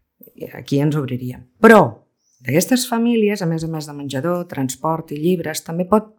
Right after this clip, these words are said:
passar que una persona, una família, sigui família monoparental o nombrosa. L'Ajuntament de Sitges també té una línia per aquest tipus de famílies, per aquestes casuístiques,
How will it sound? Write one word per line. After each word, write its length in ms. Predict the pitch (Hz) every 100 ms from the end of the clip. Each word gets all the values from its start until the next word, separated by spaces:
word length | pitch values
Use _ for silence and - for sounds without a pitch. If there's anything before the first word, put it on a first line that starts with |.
| -
passar 440 | 180 - 208 220 - _ _ - - - _
que 80 | -
una 220 | 156 156
persona, 580 | 170 - 185 185 190 240 _ _
una 140 | 143
família, 680 | 131 147 175 190 190 196 226 -
sigui 560 | - - 180 147 123 -
família 440 | - 143 151 147 147
monoparental 680 | 147 143 151 156 165 190
o 60 | 214
nombrosa. 680 | 202 160 143 147 139 127 123 123 _ _ _ _
L'Ajuntament 500 | - 143 151 143 143
de 80 | 147
Sitges 360 | 151 226 226 240
també 180 | 165 151
té 100 | 156
una 200 | 151 156
línia 560 | 175 202 190 185 233 247 _ _ _ -
per 120 | 156
aquest 380 | 131 147 - _
tipus 320 | 175 156 165
de 80 | 170
famílies, 560 | - 147 151 143 139
per 100 | -
aquestes 320 | 127 131 - -
casuístiques, 680 | 143 135 139 - - 127